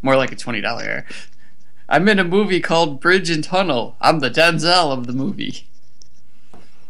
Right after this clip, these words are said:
If you had fuck money, what would you do with it?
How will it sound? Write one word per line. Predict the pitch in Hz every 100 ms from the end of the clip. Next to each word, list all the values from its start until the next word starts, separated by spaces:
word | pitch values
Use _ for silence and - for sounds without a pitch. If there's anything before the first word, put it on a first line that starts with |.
| - - - - - -
If | 143 -
you | 247
had | 262 214 170
fuck | - 151 147
money, | 156 151 175 190 -
what | 143 196
would | 170
you | 185 220
do | 160 120
with | 113
it? | 110 98